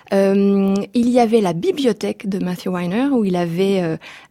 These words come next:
euh, regroupé tous les livres qui avaient nourri, euh, son imaginaire et ses recherches, euh, dans les, dans la, la préparation de Mad Men. Et il y avait énormément de, euh, euh,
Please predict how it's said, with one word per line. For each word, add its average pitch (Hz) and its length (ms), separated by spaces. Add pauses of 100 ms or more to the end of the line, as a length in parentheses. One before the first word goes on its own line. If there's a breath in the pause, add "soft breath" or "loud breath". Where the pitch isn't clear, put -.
euh, 170 300
regroupé 214 680
tous 262 140
les 240 120
livres 208 480
qui 175 220
avaient 170 300
nourri, 220 580
euh, 165 180
son 185 240
imaginaire 185 560
et 180 80
ses 180 160
recherches, 214 560
euh, 170 280
dans 170 140
les, 170 120
dans 170 220
la, 156 280
la - 80
préparation 180 640
de 175 80
Mad 165 220
Men. 180 240 (520 loud breath)
Et 247 100
il 254 100
y 262 80
avait 262 480 (320 loud breath)
énormément 254 880
de, 208 180
euh, 202 380 (400 loud breath)
euh, 170 600